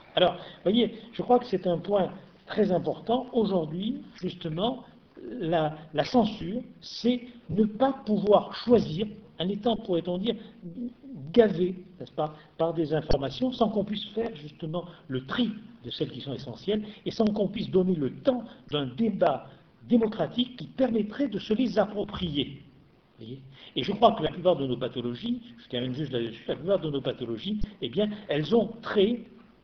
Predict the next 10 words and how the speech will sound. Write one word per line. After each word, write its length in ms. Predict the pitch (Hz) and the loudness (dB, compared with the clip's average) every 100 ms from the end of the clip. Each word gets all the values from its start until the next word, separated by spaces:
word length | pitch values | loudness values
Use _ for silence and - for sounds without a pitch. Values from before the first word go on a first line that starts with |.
| _ | _
n'est-ce 140 | 135 - | -10 -4
pas, 120 | 208 | 0
elles 80 | 185 | 0
sont 240 | 240 233 233 | 0 -2 0
aussi 300 | 185 - 220 | -2 0 0
des 100 | 175 | 2
pathologies 420 | 147 143 127 151 | 0 0 -2 -4
sociales, 480 | 143 117 - 143 95 - _ | -6 -8 -4 -4 -4 -16 _
n'est-ce 100 | - | -16
pas ? 120 | 139 | -14